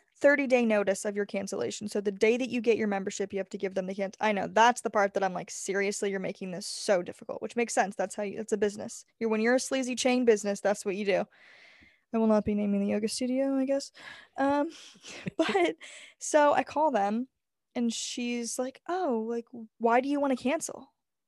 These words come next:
And I was just like, "You know, I, I just was trying it out. I thought it was a good deal. I,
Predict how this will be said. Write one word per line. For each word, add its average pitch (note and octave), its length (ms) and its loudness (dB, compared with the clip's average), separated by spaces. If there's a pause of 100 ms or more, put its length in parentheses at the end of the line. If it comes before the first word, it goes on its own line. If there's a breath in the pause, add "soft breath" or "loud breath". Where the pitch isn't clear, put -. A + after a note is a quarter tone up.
(720)
And A#3+ 80 0
I A#3 80 4
was G#3+ 100 2
just G#3 160 -6
like, G#3 140 0
"You C4+ 140 -4
know, C4+ 420 2
I, A#3+ 320 2
I A#3 60 2
just A3+ 160 -2
was A3+ 100 -4
trying G#3 280 -2
it G#3+ 100 0
out. A#3+ 640 6
I G#3+ 100 -2
thought G#3 180 -2
it G#3+ 60 -4
was G3+ 100 -6
a G3 60 -8
good F#3+ 220 -6
deal. A3+ 300 0
I, G#3+ 280 0